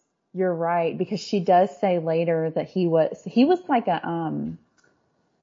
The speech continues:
like a web developer. So part of the thing that they were doing in the kids camp was he was <laughs> teaching the kids how to code. And they were building websites and shit. So he would have clients that wanted, 'cause,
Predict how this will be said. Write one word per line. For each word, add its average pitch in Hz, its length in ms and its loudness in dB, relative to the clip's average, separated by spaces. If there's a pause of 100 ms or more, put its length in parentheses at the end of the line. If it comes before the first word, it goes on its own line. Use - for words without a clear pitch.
(500)
like 185 180 4
a 156 80 6
web 175 340 4
developer. 165 640 0
So - 180 0
part 220 300 4
of 277 80 4
the 277 80 8
thing 220 300 -2
that 185 160 -4
they 185 100 2
were 180 140 0
doing 175 420 -4
in 170 220 -2
the 151 80 0
kids 190 460 0
camp 156 440 -2
was 165 140 2
he 196 160 2
was 175 160 0
<laughs> - 40 -20
teaching 262 540 2
the 185 80 -2
kids 220 480 0
how 160 160 -2
to - 80 -6
code. 175 640 -2 (540)
And 180 180 4
they 202 140 8
were 277 140 6
building 190 480 0
websites 156 600 0
and 151 160 -10
shit. - 320 -4
So 160 120 -2
he 208 200 0
would 247 160 6
have 185 240 -4
clients 190 640 -4
that - 160 2
wanted, 165 400 -2
'cause, 175 140 -2